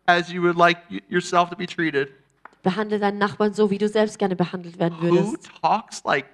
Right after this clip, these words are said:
Speaker 1: this man?
Speaker 2: Wer spricht so wie er?
Speaker 1: It's the Father in flesh.
Speaker 2: Es ist der Vater im Fleisch.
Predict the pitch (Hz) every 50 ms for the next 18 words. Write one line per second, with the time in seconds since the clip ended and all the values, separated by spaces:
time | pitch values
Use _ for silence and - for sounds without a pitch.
0 | _ _ _ - 127 131 - - - _ _ _ _ _ _ _ _ _ _ _
1 | _ _ _ _ _ 123 139 170 233 302 - - 175 - _ _ _ _ _ _
2 | _ - 214 233 233 - - - - 208 214 208 - - - 180 170 180 180 -
3 | 175 170 175 180 170 170 - _ _ _ _ _ _ _ _ _ _ _ _ _
4 | _ _ _ _ - - - _ _ _ - - _ - 120 117 117 120 107 110
5 | 98 95 - _ _ _ _ _ _ _ _ - 98 _ _ _ _ 113 107 104
6 | 101 - - - - - _ _ - - - 185 190 180 - 190 175 - _ _
7 | 185 175 180 190 - - - 180 175 - - 185 185 180 175 175 - - -